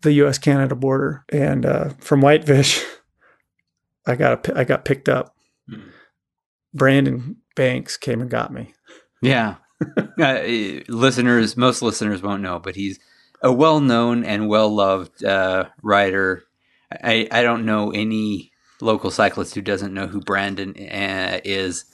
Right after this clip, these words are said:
Speaker 2: and who does, uh, not think Brandon's a great guy. So I, if there is a local rider around who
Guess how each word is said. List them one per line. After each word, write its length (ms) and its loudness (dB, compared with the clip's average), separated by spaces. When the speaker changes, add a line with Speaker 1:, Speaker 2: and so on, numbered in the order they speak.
Speaker 2:
and 120 0
who 80 2
does, 400 0
uh, 400 -2
not 260 0
think 200 -4
Brandon's 480 -2
a 40 -12
great 260 -8
guy. 260 -6
So 260 -4
I, 280 0
if 160 0
there 180 4
is 120 2
a 60 4
local 360 2
rider 560 4
around 420 2
who 120 -2